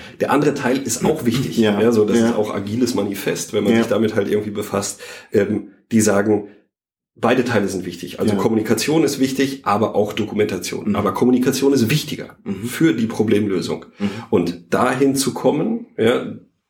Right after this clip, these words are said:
Speaker 1: soziale Arbeit oder auch Pflege, Gesundheitsberufe oder sowas,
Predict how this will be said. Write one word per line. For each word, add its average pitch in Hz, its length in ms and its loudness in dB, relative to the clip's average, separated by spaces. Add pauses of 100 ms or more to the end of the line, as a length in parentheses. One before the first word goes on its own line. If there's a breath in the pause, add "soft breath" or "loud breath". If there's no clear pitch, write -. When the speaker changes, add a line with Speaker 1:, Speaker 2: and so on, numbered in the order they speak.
(140)
Speaker 1:
soziale 98 520 0
Arbeit 110 340 0
oder - 220 -8
auch - 120 -10
Pflege, 110 540 2
Gesundheitsberufe 110 840 0
oder 110 180 2
sowas, 98 220 -4